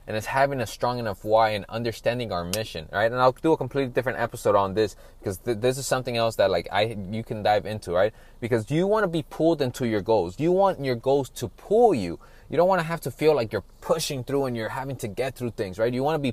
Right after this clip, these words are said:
pulled into your goals. Um, but with that being said, we'll end the episode there. I know I gave you a lot of information.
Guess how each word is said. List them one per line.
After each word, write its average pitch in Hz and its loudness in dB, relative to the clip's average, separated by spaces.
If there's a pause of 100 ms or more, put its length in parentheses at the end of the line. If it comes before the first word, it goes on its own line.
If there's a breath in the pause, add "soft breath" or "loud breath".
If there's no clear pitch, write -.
(120)
pulled 143 -2
into 113 -6
your 92 -2
goals. 90 2 (340 soft breath)
Um, 98 4
but 113 8
with 120 4
that 147 10
being 139 0
said, 127 6
we'll 113 6
end 135 0
the - 0
episode 113 2
there. 110 4
I 101 -2
know 104 2
I 107 6
gave 101 -2
you 98 2
a - 2
lot 101 6
of 92 -2
information. 127 -4